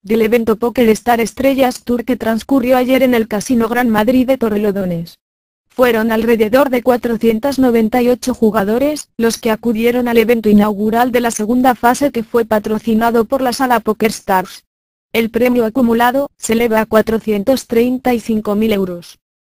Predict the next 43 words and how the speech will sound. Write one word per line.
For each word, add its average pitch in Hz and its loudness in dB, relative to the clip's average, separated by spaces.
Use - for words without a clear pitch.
de 220 2
los 208 -4
cuales 254 0
ciento 214 2
tres 247 0
mil 247 -2
euros 247 -2
se 226 0
llevará 214 0
el 226 -2
campeón 220 0
del 220 0
mismo. 185 -2
Alejandro 240 0
Peinados 240 2
con 233 -2
una 247 2
majestuosa 226 0
jornada 240 -2
de 233 0
póker 226 -2
carga 220 0
el 226 4
liderazgo 233 2
con 233 0
un 240 0
stack 233 -4
de 254 -2
ciento 240 2
treinta 247 0
y 233 2
ocho 220 -2
mil 240 0
puntos, 262 -2
cerca 254 0
de 240 2
él 240 0
lo 233 0
acompañan 214 -2
Jairo 220 0
Pascual 247 -2
Jairo 226 4
Yer, 262 0